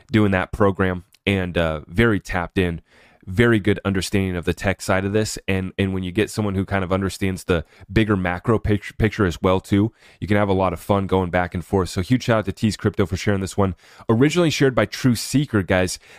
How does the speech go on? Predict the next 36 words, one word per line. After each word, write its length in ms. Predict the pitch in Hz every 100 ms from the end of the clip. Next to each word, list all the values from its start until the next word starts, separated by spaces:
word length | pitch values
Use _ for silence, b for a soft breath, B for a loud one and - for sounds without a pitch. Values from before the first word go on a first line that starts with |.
| B
This 380 | 110 147 196 - -
is 280 | 170 151
the 80 | 135
shocking 460 | 120 - 123 131 127
events 280 | 104 110 -
that 100 | 101
we're 80 |
talking 300 | 95 107 104
about 180 | 101 87
that 80 | 104
I 60 | 135
put 220 | - 160
in 160 | 156 139
toni-, 340 | 127 113 - -
tonight's 420 | - 110 117 -
title. 480 | - 101 110 147 160 b b b b
These 280 | - - 190
shocking 420 | - 180 175 190
events 340 | 147 113 131 -
are 120 | 123
what 180 | 120 123
they're 120 | 113
talking 400 | - 147 180 143
about. 340 | 101 104 101 _ B B B -
A-, 180 | 151 151
and 120 | 143
I 60 |
want 260 | 143 185 -
you 60 | 226
guys 240 | 214 202
to 120 | 151
take 240 | - 160 131
a 60 |
look 180 | 127 127
at 80 | -
this. 280 | 90 -